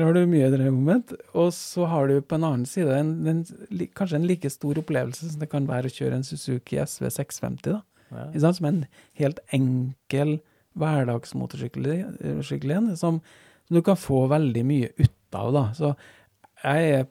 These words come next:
Speaker 1: personlig så ønsker jo jeg å kjøre alt, da.
Speaker 2: Ja.
Speaker 1: Eh, det synes jeg er med det morsomste.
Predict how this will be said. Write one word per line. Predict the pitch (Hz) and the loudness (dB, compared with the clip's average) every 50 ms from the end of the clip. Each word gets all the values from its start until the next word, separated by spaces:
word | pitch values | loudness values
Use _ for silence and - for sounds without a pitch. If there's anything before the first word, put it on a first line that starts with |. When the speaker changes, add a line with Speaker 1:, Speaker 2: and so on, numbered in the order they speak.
| _ _ | _ _
Speaker 1:
personlig | - 170 - - - - 135 120 117 120 117 120 139 156 170 | -6 -6 -6 -4 -4 -4 -4 -2 -2 -2 -2 0 0 0 0
så | 180 170 | 0 -2
ønsker | 160 156 - - 120 120 | -2 -4 -6 -6 -6 -6
jo | |
jeg | 123 123 127 | -4 -4 -4
å | 127 120 - | -4 -6 -6
kjøre | - 127 127 123 123 - - - | -4 -2 -2 -2 -4 -4 -2 0
alt, | 127 135 147 156 - _ | 2 2 0 0 -6 _
da. | _ - 110 - - _ _ _ _ _ _ | _ -8 -8 -8 -12 _ _ _ _ _ _
Speaker 2:
Ja. | 185 160 64 - - _ - | -10 -10 -10 -10 -14 _ -8
Speaker 1:
Eh, | - 143 131 131 127 123 127 127 131 113 - _ _ - | -6 -4 -2 -2 -2 -2 -2 -4 -4 -6 -10 _ _ -6
det | - 65 64 - | -4 -4 -4 -6
synes | - - 65 - | -6 -8 -8 -8
jeg | - - 62 62 | -6 -4 -4 -4
er | |
med | - - - 65 64 65 | -4 -4 -6 -6 -6 -6
det | - - | -6 -6
morsomste. | - - - - - - - - 123 | -6 -6 -6 -8 -12 -14 -14 -16 -18